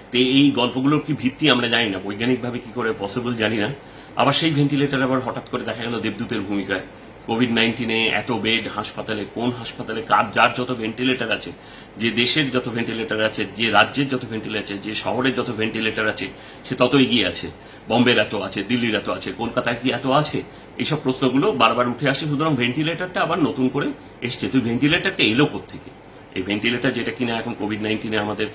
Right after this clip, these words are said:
একটা অগ্রণী ভূমিকা পালন করছে আমাদের এই লড়াইয়ে, ভেন্টিলেটরের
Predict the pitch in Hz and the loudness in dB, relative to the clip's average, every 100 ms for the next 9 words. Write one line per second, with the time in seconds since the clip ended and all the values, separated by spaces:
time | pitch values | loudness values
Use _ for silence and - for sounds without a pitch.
0 | - - - 107 110 120 127 110 120 131 | -10 -12 2 2 4 6 6 6 2 2
1 | 123 110 110 107 104 - 98 98 98 95 | 0 0 -2 -4 -6 -4 -4 -2 -2 -4
2 | 92 92 92 92 95 95 95 95 - 98 | -4 -4 -2 -4 -2 -4 -4 -6 -10 -6
3 | 107 104 110 101 120 185 | -6 -6 -6 -4 -4 -4